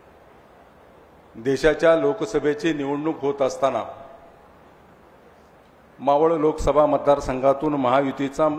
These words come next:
उमेदवार म्हणून राज्याचे मुख्यमंत्री, शिवसेनेचे मुख्य नेते आदरणीय एकनाथजी शिंदे साहेब,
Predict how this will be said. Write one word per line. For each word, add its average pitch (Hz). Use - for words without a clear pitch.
उमेदवार 131
म्हणून 123
राज्याचे 160
मुख्यमंत्री, 151
शिवसेनेचे 135
मुख्य 139
नेते 139
आदरणीय 123
एकनाथजी 117
शिंदे 135
साहेब, 113